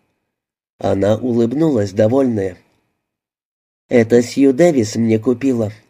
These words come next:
Она такая славная». Сью и Роналд Дэвисы жили через три дома. Они были женаты всего полгода, и это до сих пор чувствовалось.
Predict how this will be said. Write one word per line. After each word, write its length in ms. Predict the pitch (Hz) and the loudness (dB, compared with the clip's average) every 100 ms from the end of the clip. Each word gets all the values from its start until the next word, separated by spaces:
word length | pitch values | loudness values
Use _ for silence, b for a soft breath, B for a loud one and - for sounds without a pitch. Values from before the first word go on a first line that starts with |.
| _ | _
Она 280 | - 120 110 | -4 -2 0
такая 400 | 120 113 123 123 | -2 0 0 0
славная». 640 | 107 151 165 143 110 101 - _ _ _ _ _ _ _ _ _ _ _ _ _ | 0 0 0 0 -4 -6 -8 _ _ _ _ _ _ _ _ _ _ _ _ _
Сью 440 | - - 101 110 131 | -14 -4 2 2 2
и 180 | - | 2
Роналд 600 | 131 135 135 131 123 131 | 2 2 2 0 -2 -6
Дэвисы 580 | 131 170 139 107 - 98 - | 0 2 2 -2 -4 -8 -8
жили 400 | 107 104 113 107 | -8 -2 -2 0
через 380 | 110 117 117 113 | -2 -2 -4 -4
три 220 | 113 127 | -2 -2
дома. 380 | 127 165 139 90 - _ _ _ _ - | 2 2 2 -4 -12 _ _ _ _ -2
Они 300 | 107 95 98 | 0 2 0
были 240 | 107 104 | 2 2
женаты 480 | 107 107 101 101 104 | 0 -2 -2 -4 -8
всего 340 | - 107 110 | -6 -2 -2
полгода, 640 | 110 123 127 160 139 92 85 _ _ - | 0 0 2 2 0 -4 -10 _ _ -2
и 100 | 113 | 0
это 220 | 107 101 | 2 0
до 160 | 104 | -2
сих 240 | 107 107 107 | -2 -6 -2
пор 180 | 120 113 | -2 -2
чувствовалось. 840 | 165 170 165 104 95 92 92 - | -2 -2 -4 -6 -6 -6 -10 -18